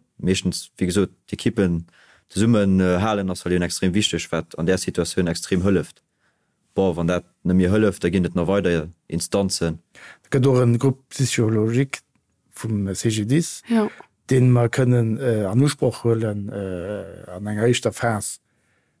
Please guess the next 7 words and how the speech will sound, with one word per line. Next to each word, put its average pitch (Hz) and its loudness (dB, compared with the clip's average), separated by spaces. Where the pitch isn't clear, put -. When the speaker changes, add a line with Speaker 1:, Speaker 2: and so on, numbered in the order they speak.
Speaker 2:
Wenn 127 4
ihr 123 4
meint, 123 0
äh, 98 -6
wär, 123 2
äh, 98 -2
nötig, 127 0